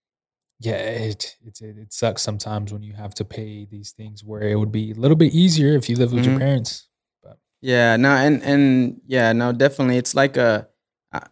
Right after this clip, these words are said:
Speaker 2: I didn't, I didn't think this was gonna be my life. You know, I didn't, I didn't see it like that.
Speaker 1: Yeah.
Speaker 2: You know, and, and before my dad got sick, I always thought, you know, like, um, I'm probably gonna be rich by the time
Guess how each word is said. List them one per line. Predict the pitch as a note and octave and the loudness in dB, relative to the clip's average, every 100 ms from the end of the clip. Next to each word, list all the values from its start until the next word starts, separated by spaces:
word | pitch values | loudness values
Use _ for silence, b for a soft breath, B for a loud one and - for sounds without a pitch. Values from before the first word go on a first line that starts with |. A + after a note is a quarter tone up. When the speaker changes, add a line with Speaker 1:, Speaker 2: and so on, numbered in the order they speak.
| - | -4
Speaker 2:
I | D3 | -2
didn't, | A#3+ F2+ - | 0 -4 -2
I | C3 | 0
didn't | D3+ C3 | 0 -2
think | A2 | -6
this | G#2 G2 | -8 -16
was | G2+ | -10
gonna | A2 | -6
be | G2+ G2+ | -4 -4
my | G2 | -4
life. | F#2+ F#2+ A#2 - | -4 -6 -8 -8
You | |
know, | G#2+ | -4
I | G#2 | -2
didn't, | A2 A2+ - _ | -2 -4 -6 _
I | - | -8
didn't | G#2+ G#2+ | -6 -4
see | - - A2+ | -4 -2 -2
it | G2+ | 0
like | F#2 - | -4 -4
that. | F#2 G#2 F#2+ | -2 -2 -2
Speaker 1:
Yeah. | |
Speaker 2:
You | G#2+ | -4
know, | A2+ A2+ | -2 -2
and, | G#2+ A2 G2+ G2+ _ _ _ _ _ | -2 -4 -4 -8 _ _ _ _ _
and | A#2 A2+ | -4 -2
before | A2+ C3+ | 0 2
my | C#3 C#3 | 2 4
dad | C3+ | 4
got | C3 B2+ | 2 0
sick, | - C3 | -2 2
I | B2+ | 2
always | C3 C3+ | 2 -2
thought, | - B2 A#2 - | -2 0 0 -2
you | |
know, | A2+ A2 | -4 -2
like, | G#2+ G2 - | -4 -6 -10
um, | G2 F#2 - | -12 -12 -14
I'm | |
probably | A2 D3 B2 | -14 -8 -6
gonna | A2 | -4
be | G2+ | -4
rich | G2+ G2+ - | -8 -8 -6
by | F#2+ | -6
the | |
time | F#2 A2 | -6 -10